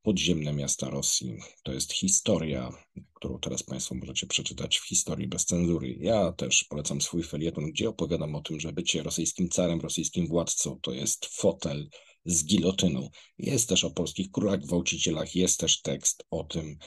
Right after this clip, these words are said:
że, e, amerykański Sąd Najwyższy w dziewiętnastym wieku, e, atakował prawa człowieka bardziej niż je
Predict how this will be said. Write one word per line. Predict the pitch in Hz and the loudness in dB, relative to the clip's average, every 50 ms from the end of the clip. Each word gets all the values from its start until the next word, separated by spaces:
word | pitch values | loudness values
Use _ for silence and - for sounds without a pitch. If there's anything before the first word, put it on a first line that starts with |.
| - - - - _ _ _ _ _ - | -18 -20 -20 -20 _ _ _ _ _ -6
że, | 73 85 - - - 80 78 76 73 73 - - - - | -2 2 2 2 2 2 0 0 -2 -2 -4 -6 -10 -10
e, | - 82 - - - - - 76 - - 69 65 - | -8 -8 -8 -8 -10 -12 -12 -10 -8 -8 -8 -4 2
amerykański | - 95 90 90 92 - - 90 90 85 - - 92 | 6 6 6 6 6 4 2 2 4 4 2 2 2
Sąd | - - 76 - - | 2 0 0 -2 -2
Najwyższy | 82 80 76 80 82 - - 82 | -2 -2 0 2 2 4 4 2
w | 76 | 2
dziewiętnastym | 76 82 82 78 82 80 80 - - 82 80 | 0 -2 0 0 0 -2 -2 -2 -2 -4 -2
wieku, | 76 76 85 80 - 82 82 80 - - - | 0 0 -2 0 0 0 0 0 -2 -4 -4
e, | 107 76 80 82 - - - _ _ | -4 -4 -4 -4 -6 -8 -12 _ _
atakował | _ - 113 - - - - 107 92 87 | _ 0 2 2 2 4 4 4 4 4
prawa | 78 - 87 78 78 85 | 2 2 0 0 0 -2
człowieka | - - 73 71 71 76 76 76 - 78 | -6 -6 -6 -6 -4 -6 -6 -4 -4 -4
bardziej | 76 76 73 - 76 73 76 73 | -4 -4 -4 -4 -4 -4 -4 -4
niż | 73 135 127 - - - | -6 -2 2 4 4 4
je | - - 71 - - | 2 0 -4 -6 -6